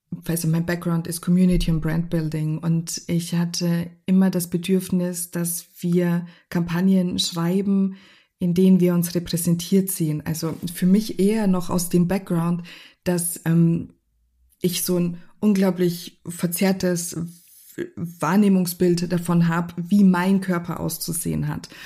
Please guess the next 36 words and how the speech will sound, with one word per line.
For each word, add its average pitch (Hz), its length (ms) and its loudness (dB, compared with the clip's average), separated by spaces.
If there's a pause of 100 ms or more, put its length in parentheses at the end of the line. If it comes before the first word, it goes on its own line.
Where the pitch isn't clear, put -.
(160)
Gar 185 180 2
nicht, 254 180 4
wie 180 100 -2
andere 196 300 2
Körper 160 380 -4
auszusehen 190 500 0
haben, 208 120 0
aber 185 240 0
wie 175 80 4
mein 175 240 2
Körper 165 340 -8
auszusehen 170 540 -6
hat. 170 160 -12
Weil 190 180 0 (240)
ich - 140 -6
bin 208 140 4
halt 190 140 2
eben 185 200 0
aus 175 120 -2
den 175 160 -2
zweitausendern 170 760 0
geprägt. 190 840 0 (320)
Also 175 240 2
da 175 120 2
ging's 185 340 2
nur 185 140 6
noch 180 200 2
um 170 100 0
Skinny, 185 340 4
Skinny, 180 340 2
Skinny. 185 360 2
Und 170 140 0
in 170 180 -2
all 208 180 2
den 208 160 2
Jahren 175 320 -2